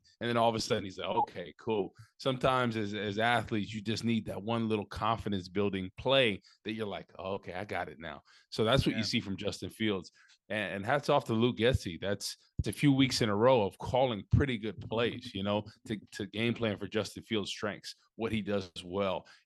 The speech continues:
Speaker 1: you know, and, and you talk about, I was really nervous about this defensive line, you know, really dominating this offensive line. And they played pretty well, to be honest. You know, some of the sacks came at the end of the game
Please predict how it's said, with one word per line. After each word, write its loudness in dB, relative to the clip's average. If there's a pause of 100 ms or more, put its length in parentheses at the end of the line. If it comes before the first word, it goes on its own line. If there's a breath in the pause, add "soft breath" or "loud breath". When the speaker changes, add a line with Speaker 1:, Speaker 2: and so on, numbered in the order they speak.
Speaker 1:
you -2
know, -2
and, -6
and -8
you -6
talk 2
about, 0
I 4
was 2
really 4
nervous 2
about -4
this -4
defensive -2
line, 2
you -4
know, 0
really 0
dominating 2
this -2
offensive 0
line. -2 (560 soft breath)
And -4
they 2
played 4
pretty 6
well, 4
to -6
be -4
honest. 0
You -2
know, 2
some 0
of -4
the 2
sacks 2
came 2
at -2
the -4
end 2
of 0
the 0
game 4